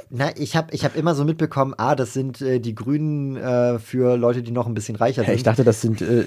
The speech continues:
Speaker 2: hä, ich dachte, das, äh, das ist die, äh, äh, äh, F D P für die, die nicht ganz so reich sind.
Speaker 1: <laughs>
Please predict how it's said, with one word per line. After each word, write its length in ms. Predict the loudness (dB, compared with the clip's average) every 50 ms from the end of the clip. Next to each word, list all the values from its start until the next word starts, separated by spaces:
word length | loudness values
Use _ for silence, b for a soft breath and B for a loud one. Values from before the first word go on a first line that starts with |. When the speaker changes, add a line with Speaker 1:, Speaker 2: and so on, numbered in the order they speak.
| -2 -8 -8
Speaker 2:
hä, 160 | 0 2 2
ich 140 | 2 2 2
dachte, 240 | 0 0 0 0 2
das, 200 | 2 2 2 0
äh, 200 | -2 0 0 0
das 140 | 0 0
ist 220 | -2 -4 -8 -4 -2
die, 140 | 0 2 2
äh, 320 | 4 4 4 4 2 -2 -2 B B B B B B
äh, 80 | 2
äh, 260 | 2 2 4 2 4 4
F 120 | 4 4
D 140 | 4 2 4
P 160 | 4 4 4
für 140 | 6 6 4
die, 100 | 4 4
die 100 | 2 2
nicht 160 | 2 4 4
ganz 240 | 6 6 6 6 6
so 80 | 4
reich 320 | 4 6 6 4 4 4 2
sind. 180 | 2 2 2 0 0 -4
Speaker 1:
<laughs> 260 | 2 4 4 4 4